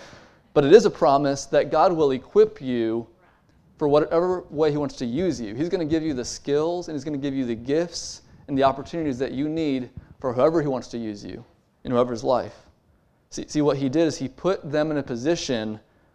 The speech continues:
to serve the king in order that they could be in a position to reach the king. What we're gonna see in chapters two, three, and four is God reaching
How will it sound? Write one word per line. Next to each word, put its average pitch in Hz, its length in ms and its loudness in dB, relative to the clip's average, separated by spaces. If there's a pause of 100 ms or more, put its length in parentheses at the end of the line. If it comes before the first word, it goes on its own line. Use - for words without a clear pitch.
to 139 100 -8
serve 156 260 2
the 123 80 -6
king 95 360 -8 (800)
in 135 100 -2
order 170 320 4
that 127 460 2
they 135 100 0
could 139 140 -4
be 139 60 0
in 135 60 0
a 123 40 -2
position 120 340 -4
to 110 60 -8
reach 113 240 -8
the - 80 -20
king. - 260 -14 (920)
What 139 120 0
we're 147 120 2
gonna 180 160 2
see 185 140 -4
in 156 120 0
chapters 135 360 0
two, 175 340 0
three, 160 240 0
and 151 120 -6
four 123 360 0
is 123 160 -8
God 135 260 0
reaching 117 800 -2